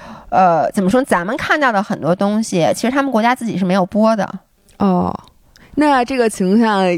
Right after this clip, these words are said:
Speaker 2: 看着起来非常 unlike 呀。
Speaker 1: 对，你，你能理解吗？
Speaker 2: <laughs> 我能理解。
Speaker 1: 就是因为我看了 YouTube 上面有一些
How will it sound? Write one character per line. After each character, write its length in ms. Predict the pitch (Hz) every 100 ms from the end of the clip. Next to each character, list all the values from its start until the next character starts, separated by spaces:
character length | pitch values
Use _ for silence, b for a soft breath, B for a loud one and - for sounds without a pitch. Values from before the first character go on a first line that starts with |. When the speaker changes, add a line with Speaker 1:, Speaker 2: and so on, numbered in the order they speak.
| -
Speaker 2:
看 240 | - 214
着 80 | 208
起 140 | 208
来 120 | 165 190
非 160 | 220
常 140 | 180 170
unlike 580 | 185 180 208 202 - -
呀。 160 | 254 240
Speaker 1:
对， 80 |
你， 240 | 254 - 480
你 180 | - 277
能 200 | 302 311
理 180 | 294
解 160 | 453 277 240
吗？ 100 | 226
Speaker 2:
<laughs> 80 |
我 20 | 247
能 0 |
理 20 |
解。 60 |
Speaker 1:
就 40 | -
是 280 | 285 196 -
因 140 | 339
为 80 | 381
我 140 | 277 185
看 260 | - 320
了 100 | 285
YouTube 400 | 247 294 302 269
上 80 | 262
面 100 | 233
有 160 | 180 127
一 40 |
些 260 | 220 247